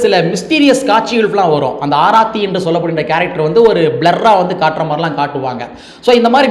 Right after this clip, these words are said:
மிஸ்டீரியஸ் விஷயங்கள் ஃபுல்லாமே இந்த திரைக்களத்து-, திரைக்கதையோட ஒட்டல அப்படின்ற மாதிரிலாம் நிறைய பேர் பதிவுகள் செஞ்சுட்டு வராங்க. ஆக்சுவலா அது வந்து அவங்களுக்கு புரிந்து கொள்வதற்கு தன்மைகள் இல்ல அப்படின்னு நினைக்கிறேன். என்னன்னா ஒரு காலகட்டத்துல வந்து நம்மகிட்ட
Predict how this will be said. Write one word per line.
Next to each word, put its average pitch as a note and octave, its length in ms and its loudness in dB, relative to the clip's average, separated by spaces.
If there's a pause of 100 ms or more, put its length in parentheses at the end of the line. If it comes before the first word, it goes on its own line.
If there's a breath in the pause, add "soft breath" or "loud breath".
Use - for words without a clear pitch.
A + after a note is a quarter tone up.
மிஸ்டீரியஸ் D4 560 0
விஷயங்கள் A#3+ 360 -2
ஃபுல்லாமே G#3+ 300 0
இந்த G#3 160 2 (140)
திரைக்களத்து-, F#3+ 580 0 (140)
திரைக்கதையோட G3 500 0 (140)
ஒட்டல F3+ 340 2
அப்படின்ற D3 300 -2
மாதிரிலாம் E3+ 200 -4
நிறைய D3+ 200 -2
பேர் F3 120 0 (220)
பதிவுகள் F3+ 320 -2
செஞ்சுட்டு C#3+ 320 -4
வராங்க. B2 260 -6 (420 loud breath)
ஆக்சுவலா B3 320 4
அது G#3 120 4
வந்து B3+ 240 -2
அவங்களுக்கு F#3 340 -2
புரிந்து C#4 300 2
கொள்வதற்கு G#3+ 420 -2 (180)
தன்மைகள் A#3+ 540 0
இல்ல A3 240 0
அப்படின்னு F#3 340 -4
நினைக்கிறேன். D3 380 -6 (400 loud breath)
என்னன்னா G#3+ 320 0 (480 loud breath)
ஒரு A#3 160 4
காலகட்டத்துல B3+ 600 2
வந்து A3 160 2 (280)
நம்மகிட்ட G3 300 -2